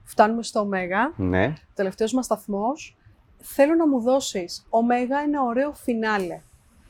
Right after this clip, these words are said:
Speaker 1: Είτε της κουβέντας, είτε της πορείας σου.
Speaker 2: Ναι.
Speaker 1: Δεν θέλω να πω ζωής, άστο.
Speaker 2: Όχι.
Speaker 1: Ε,
Speaker 2: Έχω ακόμα
Speaker 1: κουβέ-,
Speaker 2: ελτώσει.
Speaker 1: όχι.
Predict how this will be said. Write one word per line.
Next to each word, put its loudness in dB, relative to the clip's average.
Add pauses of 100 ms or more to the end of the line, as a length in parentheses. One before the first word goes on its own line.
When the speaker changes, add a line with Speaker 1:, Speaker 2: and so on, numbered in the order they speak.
(140)
Speaker 1:
Είτε 2
της 6
κουβέντας, 0
είτε -8
της -10
πορείας 0
σου. -10 (140)
Speaker 2:
Ναι. -2 (180)
Speaker 1:
Δεν -2
θέλω 6
να 6
πω -2
ζωής, 0
άστο. 0 (280)
Speaker 2:
Όχι. 0
Speaker 1:
Ε, 0
Speaker 2:
Έχω 4
ακόμα 10
Speaker 1:
κουβέ-, 8
Speaker 2:
ελτώσει. 0
Speaker 1:
όχι. -2